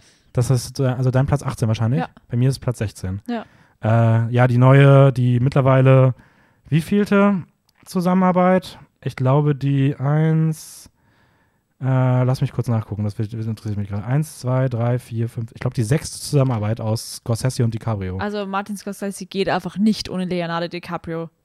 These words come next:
Speaker 2: Also das ist auch so ein Duo, die sind auch richtig cool.
Speaker 1: Ja. Oder Robert De Niro darf auch öfter mal ran, gerade früher und jetzt ist der letzte Irishman, aber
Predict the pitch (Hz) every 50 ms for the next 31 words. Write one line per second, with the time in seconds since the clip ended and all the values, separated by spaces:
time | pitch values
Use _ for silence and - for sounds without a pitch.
0 | _ _ - 185 185 175 180 165 190 185 190 190 185 185 - 196 180 170 - 202
1 | 196 185 180 180 180 180 185 175 175 170 - - 170 - 160 - _ 170 165 165
2 | 160 - _ _ _ _ - 117 110 110 113 113 - _ _ _ _ _ 135 143
3 | 156 160 156 156 156 147 - _ _ _ _ 143 127 120 127 127 127 120 113 117
4 | 113 110 104 101 101 101 107 110 104 104 101 - - 104 98 98 98 95 95 104
5 | 98 104 104 107 104 - - - 120 117 110 107 107 104 104 - - 101 107 104
6 | 104 - - 104 90 104 104 104 - - 98 98 101 98 98 101 101 101